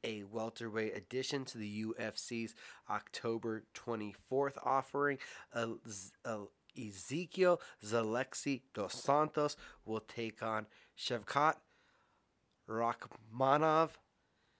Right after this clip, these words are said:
In an addition to the U F C's November twenty-eighth offering at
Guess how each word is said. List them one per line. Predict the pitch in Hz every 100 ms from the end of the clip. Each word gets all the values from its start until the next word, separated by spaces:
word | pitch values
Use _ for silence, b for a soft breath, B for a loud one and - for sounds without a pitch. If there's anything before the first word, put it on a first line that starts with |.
| _ _ _ _ _ _ _ _ _ _ - _ _
In | 151 131
an | 123
addition | 120 107 135 - 143
to | 135 - 127
the | 120
U | 117 120 123
F | 113 110
C's | - 120 113
November | 110 110 104 101
twenty-eighth | - - 135 151 170 170 165 165 160 - - -
offering | 151 151 - 160 160 156 _ -
at | 107